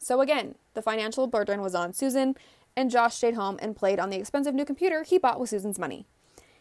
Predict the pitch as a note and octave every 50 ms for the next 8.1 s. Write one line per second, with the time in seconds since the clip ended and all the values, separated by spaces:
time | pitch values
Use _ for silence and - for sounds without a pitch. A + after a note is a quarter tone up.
0 | _ _ - D4 D4 C#4 D4+ E4 E4 - G4 F#4 - - C#4+ C4+ A#3+ - _ _
1 | - G3 F#3+ G3 A3 A#3 B3 C4 C4+ D4 D4+ C4 - - C4 C4 C4+ - - G#3
2 | G3+ G3+ G#3 G#3+ A3+ A3 G#3 G#3 G3+ - - - - A3 G#3+ G#3+ A#3 A3 G3+ G#3+
3 | G#3+ G3+ G3 - F#3+ F#3+ F3+ F3+ F3+ E3+ D3+ C3 E2+ - - - _ _ _ _
4 | _ _ _ _ _ - - - D4 D4+ E4+ F4+ - F#4 E4+ E4 - D4 C4 A#3
5 | A3+ - B3+ B3+ C#4 C4+ C4 B3+ A#3+ A3 G#3 G#3 - - - A#3 A#3 - C#4+ D4
6 | C#4+ - - A#3 A3+ - C4 C#4 D4+ D4+ C#4+ B3 A3 A3 A3 A3 A#3 C4+ E4 F#4+
7 | G#4+ F#4+ E4 C#4 D4+ C#4+ C#4+ C#4+ A#3+ A#3 A3+ - D4+ D#4 D4+ - - G3+ F#3 F#3
8 | G3